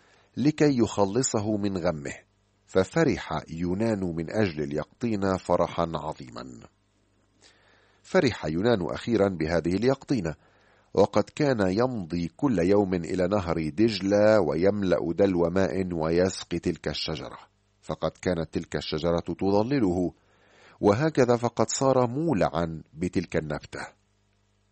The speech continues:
إن كنت صديقي تعرف القليل عن الطبيعة البشرية،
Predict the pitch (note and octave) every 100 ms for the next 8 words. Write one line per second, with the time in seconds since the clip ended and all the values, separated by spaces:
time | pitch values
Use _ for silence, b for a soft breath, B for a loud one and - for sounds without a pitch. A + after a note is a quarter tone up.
0 | _ _ - C3 - F3+ A#2+ F2+ F2 F#2
1 | G#2+ - F2+ E2 - C3 A2+ F#2 - F2
2 | E2 F2+ F2+ G#2 D#2+ C2+ D#2 - D2+ E2
3 | F2+ C#2+ - C#2 C2 - D2 A#2 F#2 D#2